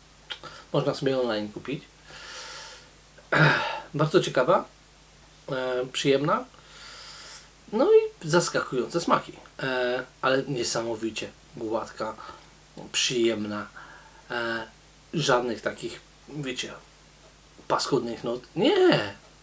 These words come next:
to można nawet na ciepło pić. To jest jakość. Hmm? Można sobie popijać tak. Spokojnie.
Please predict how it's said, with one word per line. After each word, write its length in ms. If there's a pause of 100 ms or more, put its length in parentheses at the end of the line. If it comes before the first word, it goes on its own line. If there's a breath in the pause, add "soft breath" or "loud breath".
(100)
to 120
można 240
nawet 360 (1040 loud breath)
na 140
ciepło 420
pić. 440 (840)
To 180
jest 460 (240)
jakość. 600 (1200)
Hmm? 180 (1500)
Można 200
sobie 180
popijać 400
tak. 220 (1700 loud breath)
Spokojnie. 460